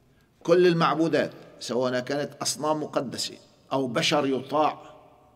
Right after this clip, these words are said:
أو تقديس قمر أو شمس أو حيوان أو إلى آخره، كل هذه المعبودات لا أعبدها. طيب، من تعبد أنت أيها المؤمن، أيها المسلم،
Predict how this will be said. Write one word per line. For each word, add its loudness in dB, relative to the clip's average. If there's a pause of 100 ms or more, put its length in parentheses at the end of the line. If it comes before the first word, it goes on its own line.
(800)
أو 4 (760)
تقديس 2
قمر -2 (220)
أو -2
شمس -4 (120)
أو -2
حيوان 0 (100)
أو 0
إلى 0
آخره، 0 (300)
كل 2
هذه 2
المعبودات -2
لا 0
أعبدها. -10 (540)
طيب، -6
من -6
تعبد -4
أنت -6
أيها -6
المؤمن، -6 (760)
أيها -2
المسلم، 0